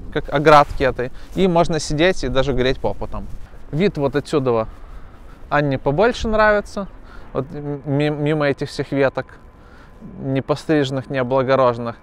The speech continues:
И можно смотреть. И вот так вот этот порт, он простирается вдоль всего парка Шевченко, вот туда, в сторону улицы Морозлиевской. Можно, если вот куда я щас камеру повернул, вот туда вот идти. Там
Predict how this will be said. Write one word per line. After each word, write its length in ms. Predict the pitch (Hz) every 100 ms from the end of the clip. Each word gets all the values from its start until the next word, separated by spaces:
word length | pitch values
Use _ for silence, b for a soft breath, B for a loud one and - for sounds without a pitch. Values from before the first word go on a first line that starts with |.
| b b -
И 120 | 226
можно 280 | 202 196 190
смотреть. 480 | 185 170 165 135 147
И 20 |
вот 120 | 151
так 200 | 196 -
вот 160 | 180 180
этот 180 | 160
порт, 320 | - 226 240 196
он 120 | 165
простирается 600 | 160 - 185 185 180 151
вдоль 300 | 147 185 165 B B B
всего 340 | - - 190 160
парка 340 | 170 - 156
Шевченко, 500 | - 160 233 240 208
вот 140 | 156 156
туда, 200 | 156 170
в 60 |
сторону 460 | - 175 160 147 143
улицы 400 | 151 143 - 127
Морозлиевской. 760 | 127 131 139 240 254 - 190
Можно, 300 | 175 165 156
если 240 | 143 147 135
вот 160 | 131 - B B B
куда 240 | 147 143 139
я 60 |
щас 180 | 147 -
камеру 360 | 156 143 135 123
повернул, 440 | 135 143 190 180
вот 140 | 139
туда 200 | 143 139
вот 160 | 131 123
идти. 240 | 147 240
Там 240 | 220 165